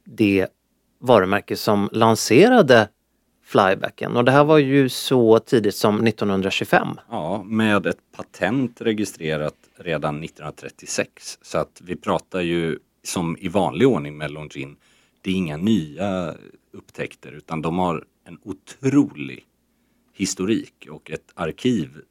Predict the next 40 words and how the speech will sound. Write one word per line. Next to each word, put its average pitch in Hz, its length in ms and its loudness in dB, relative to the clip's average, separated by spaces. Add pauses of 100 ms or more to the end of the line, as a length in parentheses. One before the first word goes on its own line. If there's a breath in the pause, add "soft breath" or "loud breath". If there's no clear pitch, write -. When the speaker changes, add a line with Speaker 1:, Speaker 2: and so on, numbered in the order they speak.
(160)
Speaker 2:
att - 180 -14
välja 95 360 0
bland, - 280 -14
om 58 120 -20
man - 100 -20
säger 71 200 -12
så. - 200 -12
Speaker 1:
Så 185 320 6
är 113 140 10
det. 110 80 8
Och 147 120 8
nu 175 80 10
har 190 100 10
vi 214 60 8
pratat 190 320 8
väldigt 165 200 8
mycket 147 200 4
insida 185 680 8
om 160 180 6
den 139 120 6
här 120 100 6
modellen. 104 440 4
Speaker 2:
Ja. 123 80 -6
Speaker 1:
Det, 120 720 2
det 147 380 4
som 165 220 2
inte 165 180 4
gör 156 80 6
saken 147 400 4
sämre 160 340 6
är 120 160 8
ju 113 60 8
att 113 160 6
det 123 60 0
här 135 160 6
är 123 180 6
ju 135 80 4
en 110 200 0
väldigt, 98 600 0
eh, 101 80 -2